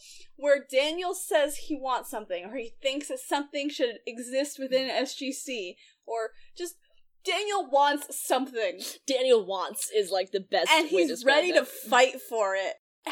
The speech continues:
Speaker 1: Halfway through his argument, Hammond goes, "Doctor Jackson, I agree with you." <laughs>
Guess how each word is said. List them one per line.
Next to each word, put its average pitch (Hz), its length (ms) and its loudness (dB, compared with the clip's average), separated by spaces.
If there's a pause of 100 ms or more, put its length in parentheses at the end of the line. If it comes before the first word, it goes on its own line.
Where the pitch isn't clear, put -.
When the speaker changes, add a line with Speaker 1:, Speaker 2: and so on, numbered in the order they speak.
(100)
Speaker 1:
Halfway 359 460 2
through 339 300 -4
his 330 280 -2
argument, 247 640 2 (200)
Hammond 294 340 -2
goes, 294 260 2 (800)
"Doctor 339 240 -4
Jackson, 370 560 0 (280)
I 294 140 2
agree 359 540 2
with 320 240 -2
you." 214 160 0
<laughs> - 100 8